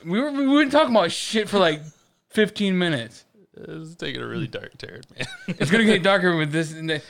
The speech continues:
Speaker 1: So
Speaker 2: I, I know where this is going. Go ahead.
Speaker 1: So maybe you can't win, but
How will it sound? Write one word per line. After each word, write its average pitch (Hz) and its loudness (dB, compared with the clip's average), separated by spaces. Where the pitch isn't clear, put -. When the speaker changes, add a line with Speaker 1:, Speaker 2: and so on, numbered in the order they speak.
Speaker 1:
So 180 2
Speaker 2:
I, 147 -6
I 185 -8
know 185 -4
where 143 -2
this 127 -4
is 117 -12
going. 107 -16
Go 131 -6
ahead. 120 -4
Speaker 1:
So 175 4
maybe 196 0
you 196 2
can't 185 -2
win, 151 0
but 147 -2